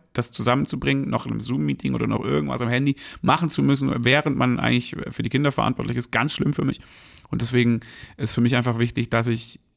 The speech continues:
dass ich einen guten Draht zu meinen Kindern hab, zu aller, jeder Zeit und dass wir, und dass ich Zeit mit denen verbringen kann. Und, und,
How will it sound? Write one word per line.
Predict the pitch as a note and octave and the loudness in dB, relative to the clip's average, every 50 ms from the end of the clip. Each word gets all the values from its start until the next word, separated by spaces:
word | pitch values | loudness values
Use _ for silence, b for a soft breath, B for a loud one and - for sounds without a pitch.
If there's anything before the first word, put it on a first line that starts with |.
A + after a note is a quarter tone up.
| _ _ _ _ | _ _ _ _
dass | - A2 A#2 | -2 0 0
ich | B2 A2+ A#2 - | 0 -2 -2 -4
einen | A#2+ G#2+ | -8 0
guten | - B2 A#2 - - | 0 0 2 2 0
Draht | - A#2 A#2+ C3 - | 2 2 2 2 2
zu | - - | 0 2
meinen | A#2+ A#2+ A#2 A#2 A2+ | 2 4 4 4 2
Kindern | - D3+ - C3 C3 | 0 0 0 0 -2
hab, | A#2 - - | -2 -4 -4
zu | - A#2+ | -2 0
aller, | - A2 A2+ | 2 2 4
jeder | A2+ A#2 A#2+ A2+ - | 4 4 4 2 2
Zeit | - - B2 - - - | 0 0 0 0 0 0
und | A2+ G#2+ | 0 0
dass | A2 G#2+ - | 0 0 0
wir, | A#2 A2+ A2 | 0 2 2
und | A2 G#2 | 2 0
dass | A2 A#2+ | -2 -4
ich | A#2 A2+ - - - | -6 -8 -10 -10 -4
Zeit | - B2 C3+ - | 0 0 0 0
mit | - B2+ | 0 0
denen | A#2+ A#2 A2 | 0 0 0
verbringen | - A2 G#2+ - A2 G#2+ G#2+ G#2 | -2 -4 -4 -2 -2 -2 -2 0
kann. | - G#2 G#2 | 0 -2 -2
Und, | G#2+ G#2+ G#2 - - | 0 -2 -4 -4 -4
und, | - F#3+ - - | -4 -4 -4 -4